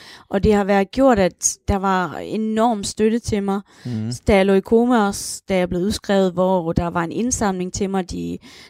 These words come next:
Speaker 1: der var nogen, der afholdt løb for mig hver uge. Der var, jamen, flere, øh, arrangementer, der blev arrangeret, hvor de samlede penge ind til mig.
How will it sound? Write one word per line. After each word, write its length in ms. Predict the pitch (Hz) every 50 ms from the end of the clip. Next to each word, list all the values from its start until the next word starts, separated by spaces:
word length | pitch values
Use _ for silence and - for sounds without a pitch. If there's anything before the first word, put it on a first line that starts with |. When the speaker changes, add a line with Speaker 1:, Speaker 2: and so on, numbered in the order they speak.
| - -
Speaker 1:
der 60 | 185
var 60 | 185
nogen, 180 | 190 196 214 208
der 60 | 185 175
afholdt 380 | 175 180 196 208 208 180 180
løb 240 | 190 247 247 220 202
for 140 | - 202 190
mig 120 | 190 190
hver 180 | 190 208 202 190
uge. 380 | 196 202 214 226 247 269 254 - _ -
Der 100 | - 190
var, 440 | 180 170 175 - - - - - - - - - - - - - _
jamen, 180 | - 175 180 175
flere, 400 | - - 208 214 233 240 226 202 185 170 165
øh, 80 | 170 160 - -
arrangementer, 640 | - - 185 - - 196 190 202 214 233 254 240 202
der 120 | 196 190
blev 180 | 180 190 190 180
arrangeret, 540 | 175 175 175 - - - 240 233 214 190
hvor 100 | 180 185
de 100 | 185 180
samlede 360 | 180 - - 180 170 180 175 170
penge 300 | - 226 233 220 233 226
ind 120 | 196 190
til 180 | - - 185 185
mig. 160 | 185 185